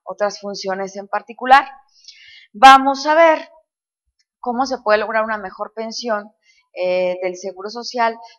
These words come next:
para quienes están en la transición, eh, y pueden escoger la ley anterior o la, o la nueva ley. Vamos a llegar a la conclusión de que evidentemente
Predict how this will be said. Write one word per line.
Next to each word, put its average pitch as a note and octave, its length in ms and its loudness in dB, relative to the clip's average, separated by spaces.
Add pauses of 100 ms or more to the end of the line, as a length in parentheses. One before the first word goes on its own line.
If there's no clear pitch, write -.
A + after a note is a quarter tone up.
para G#3+ 300 -4
quienes A3 720 -10
están B3 460 -8
en B3+ 100 -8
la A#3+ 140 -6
transición, A3+ 760 -8 (520)
eh, G#3 260 -8
y A#3+ 140 -12
pueden A3+ 240 -6
escoger G#3+ 420 -10
la G#3+ 60 -4
ley G#3 220 -8
anterior G#3 680 -6
o G3 140 -10
la, F3+ 480 -6
o F#3 40 -12
la F#3 120 -8
nueva G3 260 -8
ley. A3+ 300 -10 (540)
Vamos B3 340 -4
a G3 260 -2
llegar G3 280 -2
a G#3+ 60 2
la G3+ 160 -6
conclusión G3 560 -12
de G3 160 -10
que F#3+ 220 -10
evidentemente G3 1000 -12